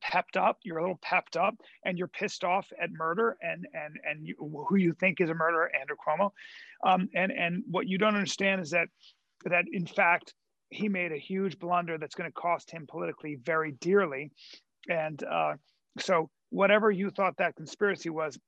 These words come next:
if it was one, boy, did he make a mistake. And number two, it's, uh, I have to, I'm gonna,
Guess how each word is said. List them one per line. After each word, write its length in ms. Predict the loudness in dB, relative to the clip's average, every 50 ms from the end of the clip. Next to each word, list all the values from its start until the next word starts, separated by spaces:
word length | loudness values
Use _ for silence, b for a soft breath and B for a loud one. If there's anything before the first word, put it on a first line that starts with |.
| _ -4
if 160 | -4 -4 -4 -4
it 100 | -8 -6
was 420 | -2 2 4 4 4 4 2 -2
one, 340 | -4 -4 -4 -4 -6 -8 -12 _
boy, 220 | 2 4 4 4 4
did 100 | 2 -2
he 100 | -6 -6
make 240 | -6 -8 -10 -10 -12
a 40 | -14
mistake. 460 | -14 -12 -10 -8 -6 -6 -6 -6 -10 -14 _ b b b b b -8
And 160 | -6 -4 0
number 240 | 0 0 0 0 -2
two, 400 | 0 4 6 6 6 6 4 0 -4 _ _ _ _ -12 -6 0
it's, 360 | 0 0 0 -2 -6 -4 0
uh, 220 | 2 4 4 4 2 0 _ _ _ _ _ -2
I 100 | -2 0
have 260 | 2 2 0 0 0 0
to, 160 | -2 -2 -2 0
I'm 160 | 0 0 0
gonna, 180 | 0 -2 -2